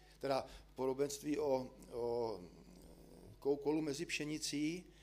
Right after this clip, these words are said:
A ďábel seje tehdy, když mu to my svým způsobem života umožníme.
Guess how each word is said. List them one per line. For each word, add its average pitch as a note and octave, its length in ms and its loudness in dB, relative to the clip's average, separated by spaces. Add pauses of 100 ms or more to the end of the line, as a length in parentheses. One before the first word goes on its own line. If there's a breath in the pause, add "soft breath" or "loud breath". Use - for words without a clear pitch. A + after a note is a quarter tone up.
(920 loud breath)
A C3 140 0
ďábel D#3 360 6
seje A3+ 240 6
tehdy, F#3+ 500 4
když E3 240 -4
mu F#3 120 -6
to F#3+ 160 -4
my E3+ 220 -2
svým F3+ 380 -4
způsobem E3 880 -8
života D#3+ 500 -4
umožníme. C3+ 840 -6